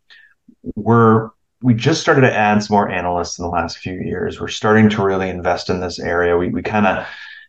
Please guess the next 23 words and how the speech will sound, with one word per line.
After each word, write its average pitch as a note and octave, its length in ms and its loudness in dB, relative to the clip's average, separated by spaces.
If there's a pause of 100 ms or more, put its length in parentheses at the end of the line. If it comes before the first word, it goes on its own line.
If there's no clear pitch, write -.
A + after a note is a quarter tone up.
y-, - 180 0
you A#2+ 120 4
know, F#2 200 2
in B2+ 120 6
the A#2 60 6
early C#3 360 6
days, A#2+ 500 4
twenty A#2+ 240 4
years A2+ 200 4
ago, G#2 200 4
we G2 120 0
were F#2+ 200 -4
a F2+ 100 -8
little G2 400 2 (200)
ahead G2 200 -2
of G2 60 2
the F#2 140 -2
curve. F2+ 380 2
Then F2+ 180 -2
we F2 320 -10
just - 200 -10
kinda E2+ 160 -4
s-, - 300 -14